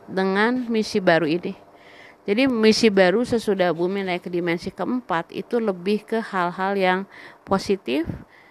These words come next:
Kita sudah tidak lagi bicara soal memory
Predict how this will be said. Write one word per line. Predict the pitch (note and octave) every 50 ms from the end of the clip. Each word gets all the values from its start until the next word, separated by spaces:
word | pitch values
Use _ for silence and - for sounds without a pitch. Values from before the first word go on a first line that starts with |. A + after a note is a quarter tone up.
| - - _ _ _ _ -
Kita | - G3 G#3+
sudah | G#3+ - A3 G3 F#3
tidak | - G3+ F#3 F3 F3 F3
lagi | F3+ G3
bicara | F#3 F#3+ F#3 - F#3+ F3+ F3+ F#3
soal | F#3 - F#3+ F3 F3 F3 E3+ E3+ E3+ E3+ F3 F3+ F3+ - - - - - - - - - - - - - - - - - - -
memory | - F#3+ F#3+ F#3+ F#3+ F3+ F3+ F#3 E3